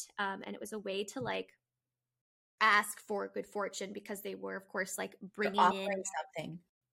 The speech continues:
Speaker 1: offering something,
Speaker 2: To
Speaker 1: and they
Speaker 2: ask.
Speaker 1: were, like, yeah, they were saving the food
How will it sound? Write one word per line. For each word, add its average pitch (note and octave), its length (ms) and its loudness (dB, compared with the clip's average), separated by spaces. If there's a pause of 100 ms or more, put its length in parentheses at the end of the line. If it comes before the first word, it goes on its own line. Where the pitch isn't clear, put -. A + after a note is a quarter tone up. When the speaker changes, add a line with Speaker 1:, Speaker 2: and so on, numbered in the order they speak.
(140)
Speaker 1:
offering C#4 460 8
something, B3+ 340 -2
Speaker 2:
To B3 160 6
Speaker 1:
and E3+ 120 8
they A3 40 2
Speaker 2:
ask. G#3+ 60 0
Speaker 1:
were, A3 100 0
like, G3+ 300 -4 (100)
yeah, A#3 520 2
they A#3 100 4
were A3+ 120 0
saving A#3+ 600 0 (200)
the A#3 80 0
food A3+ 520 -2